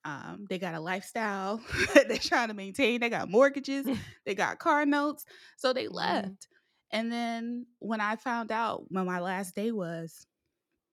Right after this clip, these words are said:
Speaker 1: they told us that you're gonna, that we're gonna be closing the doors on Friday, but we're gonna pay you out until this certain time. And then after that, um,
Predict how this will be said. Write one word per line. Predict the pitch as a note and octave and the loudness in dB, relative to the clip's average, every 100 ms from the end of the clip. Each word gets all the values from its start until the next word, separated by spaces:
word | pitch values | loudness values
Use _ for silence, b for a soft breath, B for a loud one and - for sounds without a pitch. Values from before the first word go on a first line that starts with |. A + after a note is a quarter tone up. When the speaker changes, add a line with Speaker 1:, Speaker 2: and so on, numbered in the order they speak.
| _ _ _ _ _ - - | _ _ _ _ _ -20 -6
Speaker 1:
they | A#3 G#3 | -2 -2
told | G#3 G3 | 0 -2
us | F#3 F#3 F3+ - B B B B | -2 -4 -6 -12 B B B B
that | G#3 F#3+ E3 - | -4 -2 -6 -6
you're | F#3 G3 | -4 -2
gonna, | G#3 G3+ F3+ - - | -4 -6 -8 -10 -6
that | F#3+ | -4
we're | G3+ | -2
gonna | G3+ F#3+ | -4 -4
be | F#3 | -6
closing | - F#3+ F#3+ | -4 -4 -4
the | F3 | -6
doors | D#3+ F3+ F3+ D#3+ E3+ - | -6 -6 -6 -6 -8 -10
on | E3 | -12
Friday, | D#3 G3 F#3 E3+ D3 D#3 - B B B | -6 -6 -6 -8 -8 -10 -14 B B B
but | D#3+ | -4
we're | D3+ F3+ | -2 -4
gonna | F3+ E3+ | -4 -4
pay | F#3+ F3+ | -6 -6
you | E3+ E3 | -6 -6
out | D3+ D3 D3+ E3 | -8 -8 -8 -8
until | E3 - D#3+ | -8 -6 -6
this | D3 - | -6 -8
certain | D#3 - C#3+ | -10 -10 -12
time. | - D#3 C#3+ C3+ D3+ - b b | -10 -8 -8 -8 -12 -16 b b
And | F#3+ | -4
then | F3+ | -4
after | C3+ D#3+ - D#3+ | -2 -4 -6 -8
that, | E3+ D#3 D3+ - _ _ _ _ | -6 -6 -6 -10 _ _ _ _
um, | E3 D#3 D#3 E3+ | -10 -8 -8 -10